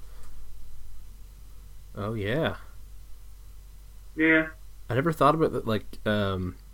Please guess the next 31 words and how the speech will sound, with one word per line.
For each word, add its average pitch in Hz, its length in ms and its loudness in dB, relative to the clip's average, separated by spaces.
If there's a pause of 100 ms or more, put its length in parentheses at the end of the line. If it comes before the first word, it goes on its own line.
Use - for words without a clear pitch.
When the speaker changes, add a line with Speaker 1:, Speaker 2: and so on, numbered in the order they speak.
(220)
Speaker 1:
remember 131 260 8
Eight-Legged 110 480 4
Freaks? - 520 0 (1080)
Speaker 2:
Yup. - 440 6 (880)
Speaker 1:
Like, 90 240 0
stuff - 280 2
like 95 160 2
that, 101 140 8
like, - 200 2
giant 101 540 4
bug 101 240 4
movies. 90 280 0
We 117 80 4
haven't 175 180 2
had 117 160 6
a 92 80 6
giant 107 420 4
bug 120 220 4
movie 95 200 6
in 90 60 4
a 85 80 2
while. 92 360 4 (1200)
Speaker 2:
No, 185 280 8
we 165 120 10
haven't. 165 440 6 (440)
Speaker 1:
That'd 107 160 4
be 156 80 8
fun. 123 360 2 (520)
Speaker 2:
Or, 403 380 10
or 190 300 8
even 196 600 8